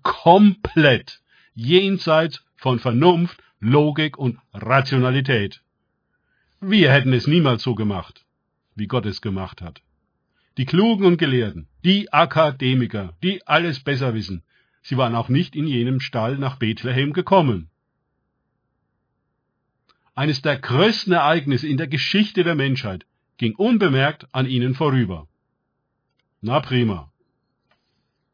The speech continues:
Kommt das Wort doch durch den Filter der Vernunft hindurch, dann ist die Frage, ob unser Herz nicht zu hart ist, um das Wort aufzunehmen, und nicht zu abgelenkt,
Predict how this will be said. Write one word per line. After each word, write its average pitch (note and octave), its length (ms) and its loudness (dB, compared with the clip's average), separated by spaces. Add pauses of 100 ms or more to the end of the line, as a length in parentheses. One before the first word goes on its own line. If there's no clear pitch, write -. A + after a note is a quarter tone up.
(500)
Kommt D#3 320 -2
das A#2+ 240 -2
Wort D#3+ 340 2 (300)
doch D3+ 300 -2 (120)
durch G#2 200 -8
den G2+ 140 -4
Filter A#2+ 320 -2
der A2 140 -6
Vernunft A#2+ 320 -2
hindurch, B2 520 -4 (600)
dann C3+ 200 -4
ist D#3+ 280 -6
die A#2 120 0
Frage, A#2+ 680 -6 (960)
ob C#3 180 -6
unser C3+ 260 0
Herz C3+ 320 0
nicht E3 420 -4
zu - 300 -4
hart D#3 320 0
ist, G#2+ 420 -6
um A2 100 -2
das G#2+ 220 -4
Wort G#2+ 300 -6
aufzunehmen, G#2+ 720 -6 (540)
und D3 100 -2
nicht E3 220 0
zu F#3 180 -6
abgelenkt, C3+ 800 -2